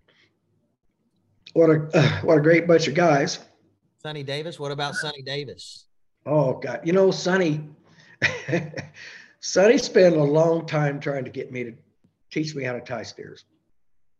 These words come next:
Speaker 1: just tying 'em on the ground. God, what a great guy. I remember, this is a funny, this, you know, I was a senior in high school, and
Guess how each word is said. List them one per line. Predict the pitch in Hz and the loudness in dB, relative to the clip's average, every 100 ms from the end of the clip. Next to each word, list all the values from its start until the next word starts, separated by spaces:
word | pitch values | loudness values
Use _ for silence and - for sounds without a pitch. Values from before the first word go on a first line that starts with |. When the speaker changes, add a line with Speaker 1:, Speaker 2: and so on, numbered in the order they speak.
| _ _ | _ _
Speaker 1:
just | 156 151 151 | -2 -2 -4
tying | 123 117 | -6 -4
'em | 113 | -4
on | 101 | -8
the | 90 | -10
ground. | 92 87 - _ _ _ _ _ _ | -16 -16 -20 _ _ _ _ _ _
God, | 196 196 | -2 2
what | 165 151 | 4 2
a | |
great | 143 127 | 0 -2
guy. | 117 107 | -4 0
I | 139 | 2
remember, | 165 165 151 123 - - _ _ _ _ _ - | 4 6 4 2 -6 -20 _ _ _ _ _ -4
this | 147 147 | -2 -2
is | 143 | -4
a | 139 | -8
funny, | - 151 131 117 | -10 -8 -8 -8
this, | - - - - - _ - | -12 -14 -16 -18 -20 _ -8
you | 160 | -4
know, | 160 143 | 0 0
I | 160 | 0
was | 165 | 0
a | 139 | 0
senior | - 160 139 | -2 -4 -4
in | 123 | -4
high | 127 | -6
school, | 123 - 135 127 | -8 -6 -6 -4
and | 123 117 | -6 -10